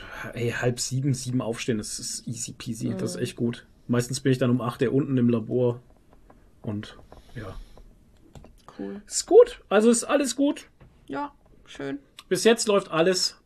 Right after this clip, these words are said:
Speaker 2: Läuft.
Speaker 1: besser als gedacht,
Speaker 2: Wie Buddha.
Speaker 1: tatsächlich. Und
Speaker 2: Ja.
Speaker 1: da kommt wieder das Imposter-Syndrom. Das kann doch nicht so einfach sein.
Speaker 2: Ja. <laughs>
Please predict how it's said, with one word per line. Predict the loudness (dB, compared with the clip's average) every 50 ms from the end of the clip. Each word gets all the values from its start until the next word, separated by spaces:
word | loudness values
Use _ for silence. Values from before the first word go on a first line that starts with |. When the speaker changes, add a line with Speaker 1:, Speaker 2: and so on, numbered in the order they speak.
| -20 _ _ -16
Speaker 2:
Läuft. | -12 -12 -10 -12 -6 0
Speaker 1:
besser | 2 2 2 2 0 -2 0
als | -2 -4 -6 -6 -8
gedacht, | -8 -8 -8 -8 -10 -10
Speaker 2:
Wie |
Buddha. | -10 -6 -6 -4
Speaker 1:
tatsächlich. | -4 -2 -2 -2 -2 -4 -6 -8 -10 -6
Und | 0 0 0 0 0 -2
Speaker 2:
Ja. | -4
Speaker 1:
da |
kommt | -2 -2 -2 2
wieder | 4 2
das | 2 2
Imposter-Syndrom. | 0 -2 0 -2 -2 0 -2 0 0 -2 -2 -2 -2 -2 -2 -4 -6 -10
Das | -14 -14 -12 -10 -10
kann | -8 -10 -10
doch | -10 -12
nicht | -14 -12 -12
so | -12
einfach | -12 -12 -14 -12 -6
sein. | -2 0 0
Speaker 2:
Ja. | 2 4
<laughs> | 6